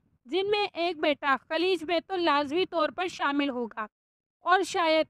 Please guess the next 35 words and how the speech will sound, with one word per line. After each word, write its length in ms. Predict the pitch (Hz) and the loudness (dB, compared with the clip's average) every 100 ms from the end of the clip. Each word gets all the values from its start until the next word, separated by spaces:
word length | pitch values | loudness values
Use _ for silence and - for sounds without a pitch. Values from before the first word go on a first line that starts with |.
| - | -2
एक 220 | 370 320 | -2 -2
बेटी 360 | 349 311 302 277 - | -2 -4 -2 -4 -4
आयशा 340 | 302 311 392 381 | -4 -2 -2 0
खातून 380 | 349 320 359 | 0 2 0
का 120 | 339 381 | -2 -2
जिक्र 360 | 277 - 349 | -2 -2 -2
भी 240 | 285 269 220 - | -2 -2 -4 -8
हमें 240 | 285 349 | 0 0
ओरहान 540 | 330 294 294 269 311 349 | 2 2 2 0 0 0
पर 180 | 403 381 | 0 0
बनने 300 | 320 320 339 | 2 2 4
वाली 280 | 311 330 | 2 2
सीरीज 380 | 330 294 277 285 | -4 -4 -4 -2
में 100 | 330 | 0
मिले। 340 | 339 285 247 214 _ _ _ _ _ _ _ _ - | 2 2 0 -4 _ _ _ _ _ _ _ _ -6
अगर 240 | 330 381 403 | -4 0 2
आपके 420 | 339 359 370 392 | 2 0 -2 -8
पास 400 | - 294 247 - - | -2 0 0 -2 -4
अलादीन 440 | 330 339 302 370 | 2 2 2 -4
पाशा 300 | 359 330 - | -2 -2 -2
के 160 | 320 381 | -4 -4
ख़ानदान 480 | 349 294 302 320 339 | -2 0 2 2 0
को 100 | 370 | -2
लेकर 420 | 311 254 - 233 | -2 -2 -4 -6
कोई 260 | - 349 359 | -4 -2 0
और 260 | - 359 370 | 4 2 4
मालूमात 560 | 359 330 330 311 262 | 2 4 2 2 -2
हो, 180 | 254 220 | -4 -6
तो 140 | - 311 | -6 -4
आप 360 | - 339 339 | 2 2 2
हमें 200 | 330 330 | 2 0
कमेंट 340 | - 311 320 320 | 0 0 2 2
में 100 | 339 | 4
लाजमी 400 | 311 285 233 277 | 4 2 -2 -2
बताना। 520 | 254 - 233 247 339 | -2 0 0 2 0